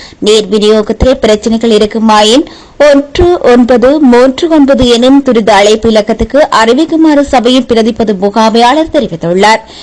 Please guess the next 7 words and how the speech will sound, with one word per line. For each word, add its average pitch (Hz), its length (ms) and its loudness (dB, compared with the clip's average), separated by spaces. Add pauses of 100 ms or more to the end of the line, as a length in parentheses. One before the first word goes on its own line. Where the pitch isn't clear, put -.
(160)
இதனிடையே, 202 760 0
பலட்டுப்பான 214 720 0
நேர் 202 380 -2
சுத்திகரிப்பு 214 560 -4
நிலையத்தில் 208 540 0
நீர் 208 300 0
விநியோகம் 214 540 0